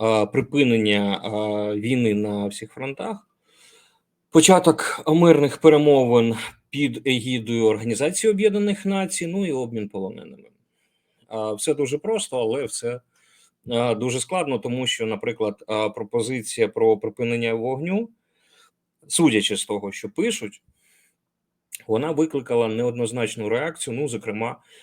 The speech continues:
коли, е, саудіти це запропонували, е, проти були французи,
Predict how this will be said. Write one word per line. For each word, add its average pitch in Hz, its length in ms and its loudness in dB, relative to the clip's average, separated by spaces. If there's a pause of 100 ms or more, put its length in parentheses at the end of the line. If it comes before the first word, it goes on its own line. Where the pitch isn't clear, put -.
(220)
коли, 110 520 -2
е, 101 340 0
саудіти 110 480 -4
це 104 260 -4
запропонували, 135 920 -4
е, 110 420 -2
проти 151 360 -2
були 113 320 -4
французи, 104 560 -10